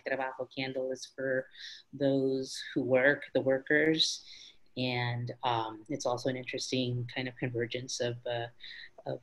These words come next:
heavenly bodies. There's, um, you know, if you follow astrology, there's some powerful squares happening in the sky.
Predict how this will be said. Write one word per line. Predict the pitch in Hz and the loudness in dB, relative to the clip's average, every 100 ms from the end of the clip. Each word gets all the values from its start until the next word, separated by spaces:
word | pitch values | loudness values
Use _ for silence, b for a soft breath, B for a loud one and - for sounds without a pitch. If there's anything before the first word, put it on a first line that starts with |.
| - - - | -14 -10 -2
heavenly | 139 131 131 | 2 2 4
bodies. | 120 117 127 180 - - | 4 4 4 2 0 0
There's, | 123 117 131 | 0 0 0
um, | 120 120 123 - - - - | 0 0 -4 -8 -20 -20 4
you | 185 | 10
know, | 156 | 10
if | 147 | 10
you | |
follow | 143 135 135 | 8 8 8
astrology, | - 135 123 131 131 | 6 6 6 6 4
there's | 131 - - | 2 0 -4
some | 131 | -2
powerful | - 131 127 | 2 2 2
squares | 127 - 127 143 147 | 4 8 8 8 8
happening | 160 185 180 | 6 6 6
in | 180 | 8
the | 180 | 6
sky. | - 196 208 214 214 | 6 8 8 8 6